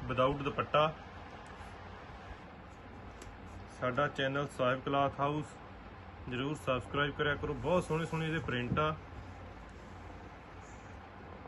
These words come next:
ਸਿੱਧ ਕਲੈਕਸ਼ਨ, ਪ੍ਰਿੰਸੈਸ ਕਲੈਕਸ਼ਨ, ਇਹਨੂੰ ਮੰਨ ਲਓ ਏ ਕੇ ਦੀ ਹੈ। ਬਹੁਤ ਸੋਹਣਾ, ਬਹੁਤ ਸੋਹਣਾ ਕੱਪੜਾ ਇਹ।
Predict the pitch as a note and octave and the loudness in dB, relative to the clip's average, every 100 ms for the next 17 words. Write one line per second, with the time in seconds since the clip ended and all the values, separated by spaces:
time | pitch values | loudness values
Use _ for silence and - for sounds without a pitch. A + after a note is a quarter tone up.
0 | - - - - - - - - C#3 C#3+ | -12 -14 -14 -14 -14 -14 -10 2 2 2
1 | D#3 D3+ D3 - E3 D#3 D#3+ - - - | 2 4 4 2 4 4 2 -6 -12 -14
2 | - C#3 C#3+ - D#3 - D3+ D3+ - E3 | -2 2 2 0 -4 2 4 4 4 2
3 | E3 E3 D#3+ E3+ D3 D3 D#3 D3 C#3 D3 | 2 0 2 2 2 4 4 4 2 2
4 | D3+ D3+ D#3 F3 G#3+ - C3 D#3 E3+ D#3 | 0 2 2 2 -2 -8 0 2 2 2
5 | D#3+ E3 - - - - - - - - | 0 0 -4 -12 -14 -14 -14 -14 -12 -8
6 | B2+ F3 F#3 - E3 F3 D3+ C3+ C3+ C#3 | 0 2 4 2 0 0 0 4 6 8